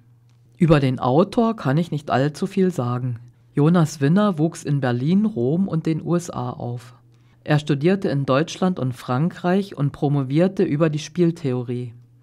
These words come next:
Danach arbeitete er zehn Jahre lang als Fernsehjournalist.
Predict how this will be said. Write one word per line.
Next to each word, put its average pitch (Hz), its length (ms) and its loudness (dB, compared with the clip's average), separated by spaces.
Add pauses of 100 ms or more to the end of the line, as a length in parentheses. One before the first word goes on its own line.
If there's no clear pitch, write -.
Danach 139 460 0
arbeitete 160 600 -2
er 117 160 -6
zehn 175 300 0
Jahre 143 300 2
lang 160 240 0
als 147 260 -2
Fernsehjournalist. 127 1000 -2